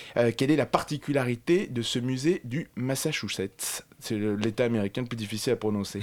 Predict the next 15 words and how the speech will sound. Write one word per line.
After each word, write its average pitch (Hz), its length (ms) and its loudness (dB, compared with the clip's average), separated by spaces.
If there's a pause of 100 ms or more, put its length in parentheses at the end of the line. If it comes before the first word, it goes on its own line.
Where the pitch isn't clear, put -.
(100)
Petit 156 360 2
A, 131 160 6 (240)
<laughs> - 240 -16
toutes 226 180 0
les 180 240 6
œuvres 143 240 6
qu'il 123 220 -2
possède 123 720 4 (400)
sont 104 180 -2
éphémères, 131 880 2
créés 127 320 2 (100)
uniquement 156 560 2 (180)
à 110 120 -8
partir 98 360 -8
d'organismes 87 680 -6